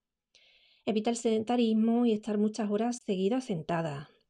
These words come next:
No utilices ropa muy ajustada, sobre todo en la zona de la cintura. Ejercicio a tu rutina diaria. Los gases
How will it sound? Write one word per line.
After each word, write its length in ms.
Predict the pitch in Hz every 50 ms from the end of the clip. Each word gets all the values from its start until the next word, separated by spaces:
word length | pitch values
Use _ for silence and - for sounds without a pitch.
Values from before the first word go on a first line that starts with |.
| _ -
No 360 | 247 220 233 247 262 269 277
utilices 520 | 285 269 269 226 208 214 220 214 - 254 226
ropa 300 | 214 208 208 254 254 254
muy 460 | 233 214 220 220 226 233 247 254 254
ajustada, 580 | 247 240 - - 202 - _ - 208 214 233 233
sobre 240 | - - 196 185
todo 220 | 180 - 185 190 208
en 80 | 190
la 100 | 180 165
zona 280 | - _ 180 170 185 196
de 60 | 196
la 120 | 196 190 -
cintura. 640 | - 185 160 143 - - 156 147 139 139 175 - _ _ _ _ _ _ _ _ - - _ _ _ _ _ _ _ _ _ -
Ejercicio 880 | 247 247 262 254 247 254 - - 240 247 254 - - 302 302 311 - - - -
a 260 | - 240 233 233 220 220
tu 200 | - 226 208 202
rutina 500 | 202 208 196 - - 202 208 226 240 240
diaria. 580 | 226 175 160 143 135 131 - - - 175 - _ _ _ _ _ _
Los 200 | 233 233 262 247
gases 540 | 269 330 320 - - 180 160 220 - - _